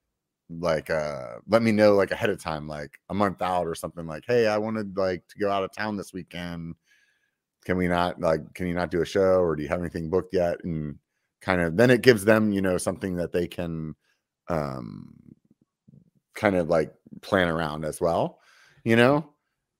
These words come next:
And then the other thing too was, like, I used to be, like, super, "It has to be Sunday at five." And this year, I've definitely, like, had some people where they're like, "Oh, well, that doesn't work." And I'm like, "That's cool.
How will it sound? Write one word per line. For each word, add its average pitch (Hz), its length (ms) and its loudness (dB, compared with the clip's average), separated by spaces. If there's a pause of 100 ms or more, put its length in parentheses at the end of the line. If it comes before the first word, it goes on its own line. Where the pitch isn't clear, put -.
(120)
And 117 120 2
then 139 140 8
the 143 120 10
other 175 160 10
thing 156 260 2
too 143 260 4
was, 117 280 6
like, 98 320 4
I 98 140 4
used 104 420 0
to 131 80 2
be, 101 560 -4 (540)
like, 82 260 -2
super, 104 960 2
"It 87 120 -2
has 90 260 -2
to 90 60 -14
be 87 140 -6
Sunday 85 420 -2
at 85 120 -4
five." 80 540 -2 (100)
And 80 600 -4
this 101 280 -2
year, 92 480 2 (400)
I've 82 640 2 (180)
definitely, 98 420 4
like, 87 220 0
had 90 260 0
some 90 180 -6
people 92 420 -2
where 85 220 0
they're 85 180 -2
like, 85 160 -6
"Oh, 151 180 4
well, 127 380 -2
that 127 140 2
doesn't 127 220 -2
work." 127 200 4
And 95 80 -4
I'm 90 120 -4
like, 82 180 -6
"That's 87 180 -6
cool. 71 300 -10